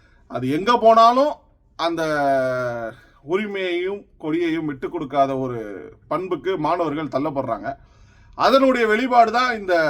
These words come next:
பள்ளி ஆண்டு விழாவுல இப்படி மாணவ செல்வங்கள் நடந்துகிட்டதுக்கு ஒரு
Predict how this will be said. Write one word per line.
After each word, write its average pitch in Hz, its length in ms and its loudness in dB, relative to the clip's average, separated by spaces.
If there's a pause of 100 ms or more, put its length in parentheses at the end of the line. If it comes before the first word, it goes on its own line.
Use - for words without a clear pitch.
(680)
பள்ளி 196 320 0
ஆண்டு 180 360 0
விழாவுல 156 440 -2 (540)
இப்படி 175 240 -2
மாணவ 190 380 0
செல்வங்கள் 160 460 -2 (400)
நடந்துகிட்டதுக்கு 147 580 -4
ஒரு 120 520 -8